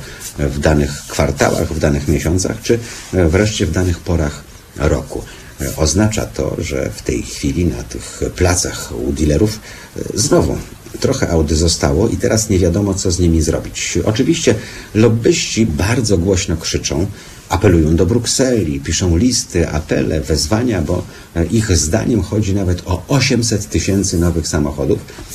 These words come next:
które od pierwszego stycznia nie będą mogły spełniać tych norm Euro sześć D, jeśli chodzi o czystość spalin. Co to oznacza?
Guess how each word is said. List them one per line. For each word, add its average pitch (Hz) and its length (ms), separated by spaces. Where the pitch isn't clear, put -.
które 90 300
od 90 120
pierwszego 98 400
stycznia 87 380
nie 180 140
będą 123 320
mogły 78 280
spełniać 76 560
tych - 220
norm 73 340
Euro 76 340
sześć - 480
D, 69 260
jeśli - 240
chodzi 69 320
o 64 60
czystość - 540
spalin. - 500
Co - 140
to 131 120
oznacza? 131 480